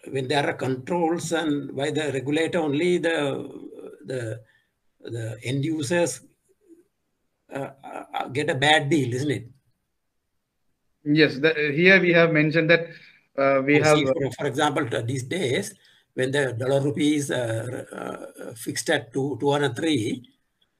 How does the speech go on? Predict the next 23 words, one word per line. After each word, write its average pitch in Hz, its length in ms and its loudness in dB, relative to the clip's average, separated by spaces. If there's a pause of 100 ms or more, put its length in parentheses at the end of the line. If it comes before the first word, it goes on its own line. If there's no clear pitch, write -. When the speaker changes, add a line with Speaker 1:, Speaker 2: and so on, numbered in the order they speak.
(180)
Speaker 1:
when 123 160 -4
the, 123 380 0
uh, - 360 -16
the - 360 -12 (120)
un-, 135 200 -2
un-, 139 220 -4
unorganized 147 680 0
market, 156 300 2
unauthorized 139 500 -2
market, 147 420 0
uh, 170 60 0
goes 151 300 0
at 185 160 0
two 175 80 0
hundred 160 200 0
thirty, 170 200 0
two 180 80 -10
hundred, 151 280 -4
two 165 100 -2
hundred 160 160 0
forty. 127 380 -2 (800)
Speaker 2:
Yes, 156 220 6
sir. 110 200 0